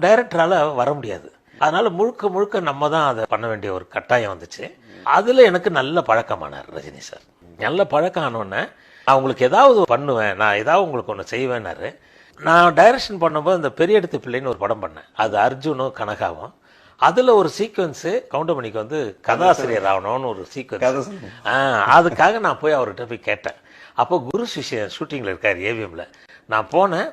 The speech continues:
Speaker 1: போனா உள்ள அவர் ஆக்ட் பண்ணிட்டு இருக்காரு. முத்துராம் சார் டைரக்ஷன் பண்ணிட்டு இருக்காரு. லைட் எல்லாம் எரிஞ்சுக்கிட்டு இருக்கு. அதுலயும் என்னை பாக்குறாரு. பார்த்துட்டு, "ஆ, சார், சார், ஒரே ஒரு செகண்ட் சார்,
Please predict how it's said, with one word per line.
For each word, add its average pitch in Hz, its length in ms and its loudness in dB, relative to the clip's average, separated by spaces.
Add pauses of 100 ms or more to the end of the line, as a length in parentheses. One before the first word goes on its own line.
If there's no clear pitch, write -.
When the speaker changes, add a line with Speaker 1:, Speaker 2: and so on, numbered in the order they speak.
Speaker 1:
போனா 185 300 -4
உள்ள 165 200 -4
அவர் 127 220 0
ஆக்ட் 127 220 -2
பண்ணிட்டு 123 300 -12
இருக்காரு. 120 320 -8 (100)
முத்துராம் 131 280 -6
சார் 104 180 -8
டைரக்ஷன் 113 360 -8
பண்ணிட்டு 98 280 -16
இருக்காரு. 113 200 -10
லைட் 127 240 -10
எல்லாம் 120 220 -6 (300)
எரிஞ்சுக்கிட்டு 131 240 -6
இருக்கு. 117 440 -10 (460)
அதுலயும் 285 340 0
என்னை 175 280 0
பாக்குறாரு. 139 580 2
பார்த்துட்டு, 143 440 0
"ஆ, 123 220 0 (240)
சார், 117 220 4
சார், 113 200 0
ஒரே 107 240 0
ஒரு 131 180 0
செகண்ட் 104 220 -6
சார், 87 200 -12